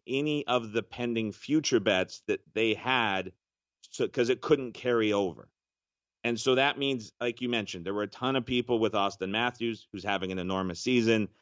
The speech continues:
They had him tied to all sorts of awards and milestone bets because with all these books in Canada, there was a,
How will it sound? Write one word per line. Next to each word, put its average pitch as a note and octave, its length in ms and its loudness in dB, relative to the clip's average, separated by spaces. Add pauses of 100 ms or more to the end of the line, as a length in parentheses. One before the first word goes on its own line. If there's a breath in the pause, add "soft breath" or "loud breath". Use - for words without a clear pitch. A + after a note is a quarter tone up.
(220)
They G#2 140 2
had G#2+ 260 0
him B2 380 -4
tied A#2 380 -2
to G#2+ 80 -4
all A2 180 0
sorts A2 340 -2
of G2 160 -4
awards G#2+ 640 4
and G2 120 -4
milestone A2 680 0
bets G#2+ 320 0
because F#2+ 480 -2
with F#2 160 -4
all A2 160 2
these G#2+ 220 0
books G#2+ 300 -2
in A2 80 -6
Canada, A#2 520 2 (400)
there A#2 80 6
was G#2+ 160 2
a, G#2 220 2